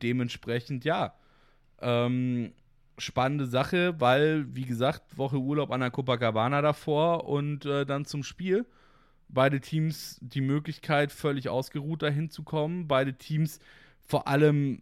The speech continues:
ich mein, klar, am Anfang der Saison willst du halt auch erstmal zeigen, was du kannst. Ähm, bei den Green Bay Packers zum Beispiel ein Jordan Love, so ein bisschen so, weißt du, wie ich mein? Also das könnte schon eine spannende Nummer werden, tatsächlich.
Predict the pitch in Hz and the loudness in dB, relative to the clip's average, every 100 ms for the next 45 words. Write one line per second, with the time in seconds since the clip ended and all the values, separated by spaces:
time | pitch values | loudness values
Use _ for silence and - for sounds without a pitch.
0 | _ - 127 139 135 135 131 151 156 104 | _ -6 -2 2 2 2 2 4 4 2
1 | 135 147 143 139 131 127 139 147 143 - | 0 0 0 0 -2 -2 0 0 0 2
2 | 147 123 123 131 - 120 - 170 180 101 | 2 2 2 0 0 -2 0 2 2 -2
3 | 104 - - 113 127 180 - _ _ _ | -4 -8 -6 -2 -2 -4 -12 _ _ _
4 | _ - 123 120 120 120 117 - _ - | _ -4 0 2 2 2 0 -4 _ -20
5 | - 107 127 127 - 123 120 120 110 120 | -16 -16 -16 -8 0 4 4 4 2 2
6 | 120 113 147 143 135 - 131 123 123 - | 4 2 2 2 0 -2 0 2 2 0
7 | 120 117 120 120 117 120 180 202 175 - | -2 0 4 4 4 4 4 2 -2 -8
8 | 113 110 113 110 - 131 147 175 117 131 | -6 -2 -2 -2 -2 -2 -2 0 0 -2
9 | 170 165 180 175 220 247 _ - _ - | -4 -6 -4 -4 -4 -6 _ -20 _ -4
10 | 123 113 107 110 - 180 202 233 226 - | -2 0 -2 -6 -2 -2 0 -2 -2 -4
11 | 226 220 202 294 151 107 101 98 101 98 | -2 -2 -2 -2 -4 -2 -4 -4 -8 -10
12 | 95 - 98 - | -12 -12 -14 -16